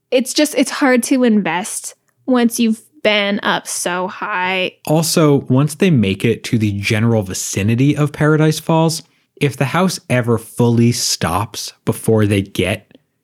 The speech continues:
Speaker 2: to the falls themselves, then they're still really close. And as the audience, you're like, "You made it, man."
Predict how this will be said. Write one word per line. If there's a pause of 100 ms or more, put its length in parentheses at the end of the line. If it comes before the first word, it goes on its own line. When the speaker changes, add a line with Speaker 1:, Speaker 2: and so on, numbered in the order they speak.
(100)
Speaker 2:
to
the
falls
themselves, (300)
then
they're
still
really
close. (100)
And
as
the
audience,
you're
like, (680)
"You
made
it,
man."